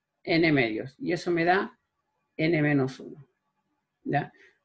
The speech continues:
Esto es lo que le decía yo. B elevado al logaritmo en base B de A es A, ¿ya? Aquí es como que esa B pasa para allá y esta A pasa para acá. Y el logaritmo de en base B es uno, queda, eh, A elevado a la uno, me queda A,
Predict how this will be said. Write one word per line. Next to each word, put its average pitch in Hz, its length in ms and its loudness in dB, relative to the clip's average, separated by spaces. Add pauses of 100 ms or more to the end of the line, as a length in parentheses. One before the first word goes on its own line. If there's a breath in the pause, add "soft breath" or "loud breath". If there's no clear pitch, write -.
(120)
Esto 170 240 4
es 202 60 6
lo 190 60 4
que 180 100 2
le 180 60 4
decía 175 220 0
yo. - 140 -8 (600)
B 202 520 4
elevado 160 380 2
al 156 140 4
logaritmo 147 300 2
en 143 100 2
base 143 260 0
B 139 160 2
de 143 140 0
A 185 260 -4
es - 260 -8
A, - 320 -6 (300)
¿ya? 175 400 -8 (260)
Aquí 160 200 -10
es 156 60 -12
como 151 220 -2
que 147 300 -2
esa 156 240 -4
B 151 160 -2
pasa 151 260 -6
para 135 180 -2
allá 190 260 -4
y 196 60 0
esta 175 200 -4
A 175 80 -2
pasa 156 260 -2
para 151 160 -4
acá. 247 300 -2 (1040)
Y 151 520 -2
el 151 80 -4
logaritmo 160 380 2
de 151 140 4
en 160 120 2
base 143 260 0
B 151 100 0
es 143 140 -2
uno, 220 440 2
queda, 165 480 0 (460)
eh, 147 220 -2
A 156 120 2
elevado 156 260 4
a 160 40 4
la 160 100 4
uno, 196 280 4
me 170 160 -2
queda 147 340 -2
A, - 160 -12